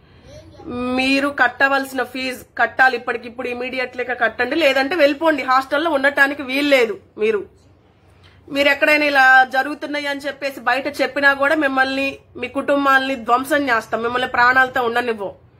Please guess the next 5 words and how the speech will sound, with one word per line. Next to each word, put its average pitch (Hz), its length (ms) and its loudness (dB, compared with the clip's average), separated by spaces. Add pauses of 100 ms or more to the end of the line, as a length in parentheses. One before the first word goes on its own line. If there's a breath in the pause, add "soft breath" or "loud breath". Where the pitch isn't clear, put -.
(540 soft breath)
అని 269 200 2
చెప్పేసి 294 360 0
వాళ్ళని 269 340 0
ఎంతగానో 294 600 2
బెదిరించి, 294 880 -2